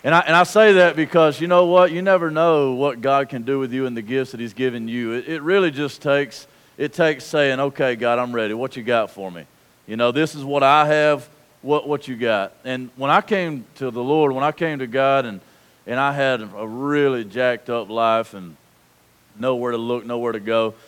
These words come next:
there really wasn't anything that I had to offer to God. And I think that in order to be used, that we all have to come to that place where we understand there's really nothing that you have to offer to him. I mean, you know, he doesn't need anything as, as if he was served by human hands. You know, you,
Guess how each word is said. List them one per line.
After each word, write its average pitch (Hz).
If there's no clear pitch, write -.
there 131
really 185
wasn't 151
anything 139
that 117
I 123
had 120
to 107
offer 110
to 98
God. 101
And 139
I 160
think 208
that 165
in 151
order 175
to 160
be 147
used, 147
that 135
we 135
all 151
have 147
to 131
come 156
to 139
that 123
place 143
where 120
we 139
understand 131
there's 165
really 196
nothing 123
that 107
you 143
have 131
to 98
offer 120
to 104
him. 113
I 120
mean, 120
you 135
know, 127
he 143
doesn't 139
need 156
anything 123
as, 110
as 113
if 127
he 131
was 113
served 127
by 117
human 123
hands. 107
You 123
know, 127
you, 143